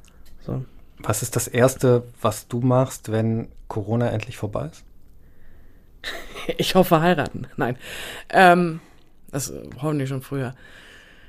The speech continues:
Speaker 1: Es, mittlerweile staut sich so viel an, dass man's, glaub ich, gar nicht mehr wirklich weiß. Natürlich irgendwie,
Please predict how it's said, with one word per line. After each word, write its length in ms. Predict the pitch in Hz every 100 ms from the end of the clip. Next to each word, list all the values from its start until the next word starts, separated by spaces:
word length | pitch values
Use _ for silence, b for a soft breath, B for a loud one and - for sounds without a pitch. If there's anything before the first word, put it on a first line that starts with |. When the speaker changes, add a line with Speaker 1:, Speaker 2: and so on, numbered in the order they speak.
| b b b - B B B B B B
Speaker 1:
Es, 220 | - 185 113
mittlerweile 800 | 160 160 185 208 208 202 202 208
staut 320 | - 202 196
sich 160 | 196 151
so 200 | 156 220
viel 320 | - - 226
an, 420 | - 160 196 202 -
dass 220 | 170 160
man's, 240 | 175 170
glaub 180 | - 165
ich, 140 | 165 -
gar 160 | 147
nicht 120 | 151
mehr 140 | 147 139
wirklich 340 | 139 131 -
weiß. 280 | 92 110 -
Natürlich 440 | 165 165 196 202
irgendwie, 560 | - 185 185 175 175 175